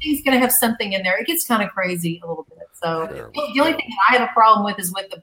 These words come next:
Speaker 1: boys competing as girls, with the sports and all that shit, all the transgender stuff.
Speaker 2: Mm.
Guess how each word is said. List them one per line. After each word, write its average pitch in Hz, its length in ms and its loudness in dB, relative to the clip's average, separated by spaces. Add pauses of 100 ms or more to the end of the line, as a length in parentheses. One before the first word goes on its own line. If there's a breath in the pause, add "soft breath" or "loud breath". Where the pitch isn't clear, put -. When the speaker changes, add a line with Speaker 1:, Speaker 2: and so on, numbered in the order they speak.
Speaker 1:
boys 190 300 -2
competing 180 420 -6
as 170 80 -8
girls, 180 560 2 (240)
with 185 140 -2
the 180 40 0
sports 190 480 2
and 180 80 2
all 175 120 6
that 175 140 2
shit, 165 360 0
all 175 160 2
the 175 80 -2
transgender 208 600 0
stuff. 226 380 2 (260)
Speaker 2:
Mm. - 260 -10